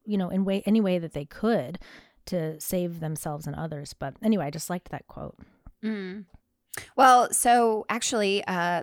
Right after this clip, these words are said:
Speaker 2: the Jewish Museum in Milwaukee was, um, had a, an exhibit,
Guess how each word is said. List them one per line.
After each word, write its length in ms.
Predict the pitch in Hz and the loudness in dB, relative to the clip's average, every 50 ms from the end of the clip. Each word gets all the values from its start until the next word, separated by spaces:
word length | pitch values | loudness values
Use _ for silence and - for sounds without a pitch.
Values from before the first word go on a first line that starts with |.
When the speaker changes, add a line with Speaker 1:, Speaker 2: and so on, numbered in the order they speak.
| - | -4
Speaker 2:
the 80 | 190 185 | -6 -6
Jewish 380 | 185 - 214 220 220 233 - - | -6 -2 0 0 0 0 0 -2
Museum 420 | 202 202 190 202 202 196 196 196 | -2 -2 -2 -2 -2 -2 -4 -4
in 140 | - 190 185 | -6 -6 -4
Milwaukee 720 | 180 175 170 170 175 180 214 - - - 160 165 220 233 _ - - - - - _ _ | -4 -4 0 2 2 2 2 0 -2 -2 0 0 0 -2 _ -10 -20 -20 -20 -20 _ _
was, 560 | - 202 190 190 208 202 196 202 202 - - - - | -18 -14 -2 0 2 2 2 2 2 0 -2 -2 -4
um, 420 | 190 190 190 185 180 185 185 180 _ - | -6 -6 -4 -6 -6 -8 -12 -12 _ -10
had 340 | - - 214 214 208 202 214 - | -2 2 2 2 2 0 -2 -2
a, 400 | 202 196 185 185 190 190 185 - _ | 0 0 2 2 0 0 -2 -4 _
an 100 | 190 190 | -2 -2
exhibit, 440 | 190 180 196 240 269 226 175 - - | -2 0 2 2 2 2 2 -2 -2